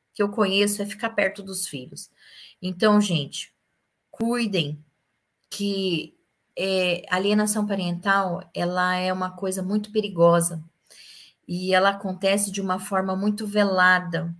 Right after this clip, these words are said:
entendeu? A criança, é o dia do aniversário da criança. Eu vou dar só aqui uns exemplos.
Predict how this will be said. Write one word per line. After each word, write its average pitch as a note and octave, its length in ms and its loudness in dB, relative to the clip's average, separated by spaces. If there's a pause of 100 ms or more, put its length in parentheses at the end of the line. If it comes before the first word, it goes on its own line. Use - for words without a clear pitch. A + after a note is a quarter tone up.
(140)
entendeu? E3+ 600 0 (380)
A F3+ 80 -6
criança, G3+ 560 2
é G#3 40 6
o G3 60 4
dia G3+ 160 4
do G#3 80 2
aniversário G3+ 560 2
da G3+ 120 2
criança. G3+ 340 -2
Eu D4 240 -6
vou E4 140 -4
dar F4 160 6
só F4 140 2
aqui D#4 300 0
uns B3+ 320 -4
exemplos. G3+ 640 0